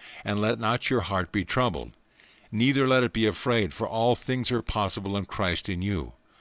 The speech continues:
Let him prepare the state, for he is the way in its fulfillment. Closing your eyes against the facts of life,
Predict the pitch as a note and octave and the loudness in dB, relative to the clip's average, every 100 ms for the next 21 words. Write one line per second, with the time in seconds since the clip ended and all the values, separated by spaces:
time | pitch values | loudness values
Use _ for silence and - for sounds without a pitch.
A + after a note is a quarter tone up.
0 | _ _ - A#2 G#2+ A2+ G#2+ A2 - A#2 | _ _ -4 0 2 2 0 -2 0 2
1 | A2+ G#2 - - A#2 C#2+ - - _ _ | 2 2 2 2 2 0 -6 -16 _ _
2 | _ - - A#2 G#2 - C#3 C#3 C3 B2 | _ -20 -2 2 2 2 2 2 2 0
3 | A2 G#2+ G2+ G2 F#2+ F#2+ - - C3 A#2+ | 2 2 2 2 0 -4 -6 -4 -2 -2
4 | D2 G#1+ - _ _ _ _ _ - - | -2 -8 -16 _ _ _ _ _ -20 -20
5 | - - - D3 C#3 D#3 C3 G#2 A#2 B2+ | -20 -4 4 6 6 2 2 2 2 2
6 | A2 G2+ A2+ G#2 A2 - A2 G#2+ G#2+ F#2 | 0 0 0 0 -4 0 0 0 -2 -2
7 | F#2 E2 | -2 -2